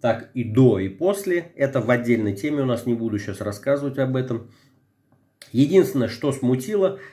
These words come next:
это вот такой вот осадок. В общем, рекомендую, но второй раз для себя бы я его не взял.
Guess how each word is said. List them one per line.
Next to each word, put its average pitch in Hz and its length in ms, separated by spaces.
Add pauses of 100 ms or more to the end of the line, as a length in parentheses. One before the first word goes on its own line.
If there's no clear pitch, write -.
(320)
это 147 460
вот 131 200
такой 131 340
вот 117 220
осадок. 95 560 (1400)
В 110 140
общем, 135 380
рекомендую, 165 720
но 160 220
второй 160 380
раз 185 180
для 127 140
себя 135 280
бы 127 120
я 120 140
его 123 120
не 110 140
взял. 95 360